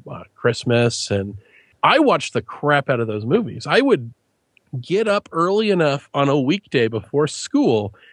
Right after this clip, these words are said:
that I could watch an entire different Star Wars movie before leaving for the bus. I mean, that's how much of a nerd I was for this stuff.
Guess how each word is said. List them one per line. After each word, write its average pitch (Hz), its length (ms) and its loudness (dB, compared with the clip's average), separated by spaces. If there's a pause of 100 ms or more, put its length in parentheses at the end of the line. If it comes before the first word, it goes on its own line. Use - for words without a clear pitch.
(120)
that 160 120 4
I 175 60 4
could 196 160 2
watch 165 320 2
an 165 60 0
entire 156 500 2
different 147 400 0
Star 151 320 2
Wars 120 300 2
movie 110 300 0
before 117 340 0
leaving 117 300 0
for 113 120 -4
the 95 80 0
bus. - 380 -10
I 127 40 -2
mean, 131 160 4
that's 147 360 0
how 151 240 0
much 151 240 0
of 135 100 0
a 123 60 2
nerd 117 260 2
I 110 80 4
was 98 220 -6
for - 120 -12
this 98 160 -12
stuff. - 320 -16